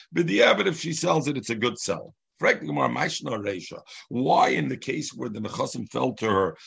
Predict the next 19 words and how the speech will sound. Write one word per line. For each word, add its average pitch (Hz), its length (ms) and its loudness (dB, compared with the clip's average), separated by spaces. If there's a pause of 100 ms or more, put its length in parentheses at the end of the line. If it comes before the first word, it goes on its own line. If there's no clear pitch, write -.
(180)
before 143 500 -2
Kedushin, 101 600 -2
the 104 100 0
Loi 123 200 -2
Pliga, 98 420 -8
Beis 98 240 -10
Hillel 147 180 -2
doesn't 117 400 -2
argue, 117 540 2 (260)
and 120 100 -4
he 110 60 -2
says, 123 240 2
"Lekitchila, 123 640 -2
the 107 80 0
woman 123 320 4
could 98 220 -8
sell 139 340 6
it, 113 160 6 (640)
um, 98 500 2